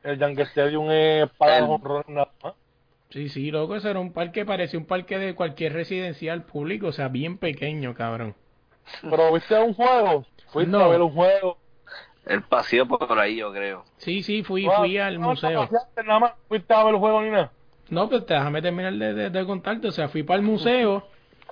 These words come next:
Speaker 3: y, y
Speaker 1: Sí.
Speaker 3: descubrí un par de cosas, ¿verdad? Como que ellos, ellos tienen unas banderas arriba y las mueven cada día, o sea, porque las banderas significan el, las
Speaker 1: Sí.
Speaker 3: posiciones en el standing.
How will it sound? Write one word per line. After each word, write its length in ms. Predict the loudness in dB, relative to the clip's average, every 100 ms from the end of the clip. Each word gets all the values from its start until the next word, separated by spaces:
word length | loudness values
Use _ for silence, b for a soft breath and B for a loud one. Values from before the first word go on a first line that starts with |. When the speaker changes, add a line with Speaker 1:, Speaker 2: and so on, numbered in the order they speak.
| -20 B -6
Speaker 3:
y, 200 | -4 -2
y 120 | 0
Speaker 1:
Sí. 40 | 2
Speaker 3:
descubrí 480 | 2 2 0 2
un 80 | 0
par 160 | 0 0
de 160 | 0
cosas, 320 | 0 0 2 0
¿verdad? 380 | 0 2 2
Como 320 | 2 0 -2 -2
que 320 | -2 0 0
ellos, 360 | -2 -2 -2
ellos 240 | -2 -4 -2
tienen 220 | -4 -2
unas 240 | -2 -2
banderas 540 | 0 -2 0 0 0 0
arriba 480 | -2 -2 -2 -2 -2
y 80 |
las 120 | -2 -4
mueven 440 | -4 -4 -6 -4
cada 240 | -4 -2
día, 160 | -2 -4
o 40 |
sea, 140 | -4 -6
porque 220 | -6 -6
las 120 | -6
banderas 380 | -6 -4 -4 -4
significan 600 | -4 -4 -4 -2 -4 -4 b b b b
el, 360 | -6 -4 -4 -2
las 120 | -4
Speaker 1:
Sí. 60 | -4
Speaker 3:
posiciones 580 | -4 -4 -2 0 0
en 100 | 0
el 160 | 0 -2
standing. 540 | -2 -2 -2 -4 -8